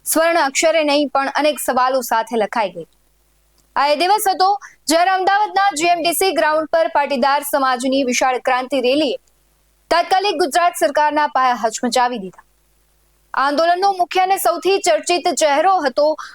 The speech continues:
માત્ર એકવીસ વર્ષનો યુવાન હાર્દિક પટેલ, જેણે સમાજને અનામત અપાવવાના નામે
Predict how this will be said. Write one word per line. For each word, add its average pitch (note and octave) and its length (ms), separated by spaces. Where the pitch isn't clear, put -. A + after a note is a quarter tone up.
માત્ર F4 460
એકવીસ F4 440
વર્ષનો D4+ 320
યુવાન C4+ 440
હાર્દિક B3 380
પટેલ, - 260
જેણે D#4+ 220
સમાજને F4 500
અનામત F4+ 460
અપાવવાના D#4 500
નામે C#4+ 420